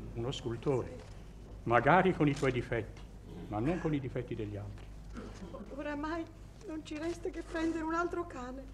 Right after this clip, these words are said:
Speaker 1: Ah.
Speaker 2: Federico ce ne offre uno.
Speaker 1: Ah, sì? E quanti anni ha?
Speaker 2: Tre.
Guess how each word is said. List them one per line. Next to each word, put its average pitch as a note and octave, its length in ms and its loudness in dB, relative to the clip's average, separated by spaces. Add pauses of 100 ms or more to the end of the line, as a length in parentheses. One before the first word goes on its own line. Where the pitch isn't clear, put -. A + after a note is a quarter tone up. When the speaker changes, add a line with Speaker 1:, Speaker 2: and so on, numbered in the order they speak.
Speaker 1:
Ah. B2 80 -6 (540)
Speaker 2:
Federico G4 540 0
ce - 160 -4
ne C#4 140 -2
offre E4 340 0
uno. F#3+ 400 -4
Speaker 1:
Ah, A2+ 60 -8
sì? D#3+ 200 -2
E C3+ 240 4
quanti C#3+ 420 4
anni C#3 220 8
ha? D3 220 4 (380)
Speaker 2:
Tre. G#3 300 -4